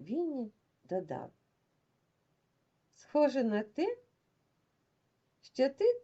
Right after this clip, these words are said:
також матимеш несподіванку». Вінні дуже сподобалася і ця ідея,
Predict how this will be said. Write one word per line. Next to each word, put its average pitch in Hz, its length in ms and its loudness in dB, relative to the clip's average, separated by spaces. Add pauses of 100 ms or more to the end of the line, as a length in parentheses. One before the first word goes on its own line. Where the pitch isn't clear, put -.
також 196 680 4 (100)
матимеш 196 800 0 (120)
несподіванку». 185 1080 -2 (2250)
Вінні 277 500 0
дуже 202 380 2
сподобалася 151 1080 -2
і 170 100 -6
ця 175 340 -4
ідея, 135 560 -8